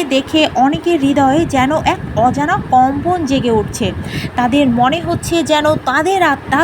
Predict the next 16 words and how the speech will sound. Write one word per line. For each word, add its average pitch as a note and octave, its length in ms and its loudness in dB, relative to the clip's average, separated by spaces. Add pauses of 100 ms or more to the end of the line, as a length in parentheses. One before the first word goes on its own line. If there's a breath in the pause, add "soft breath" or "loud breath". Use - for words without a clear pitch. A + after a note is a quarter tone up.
(120)
তোমাকে D4 320 -2 (280)
আগেও D4+ 280 2 (140)
কোথাও C#4+ 320 0 (140)
দেখেছে, C#4 400 -2 (460 loud breath)
কোনো E4+ 160 2 (240)
অসমাপ্ত D#4+ 680 0 (240)
জন্মে D4 340 0 (220)
অথবা D#4 360 0 (200)
কোনো C4+ 160 2 (260)
অপূর্ণ C4 320 0 (240)
অধ্যায়ে। G#3+ 400 0 (500 loud breath)
তারা D4 200 4 (160)
বুঝছে D#4+ 420 0
না, B3+ 80 2 (140)
কিন্তু D4+ 220 -4 (120)
তারা E4+ 180 2